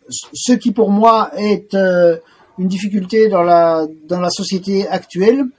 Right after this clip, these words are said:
c'est que nous mettons, euh,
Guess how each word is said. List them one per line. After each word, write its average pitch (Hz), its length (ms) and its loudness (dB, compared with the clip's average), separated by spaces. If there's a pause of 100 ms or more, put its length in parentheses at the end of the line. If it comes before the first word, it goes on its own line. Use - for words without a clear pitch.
(540)
c'est 196 280 -2
que 220 320 6
nous 196 200 2
mettons, 202 800 0 (100)
euh, 143 840 -2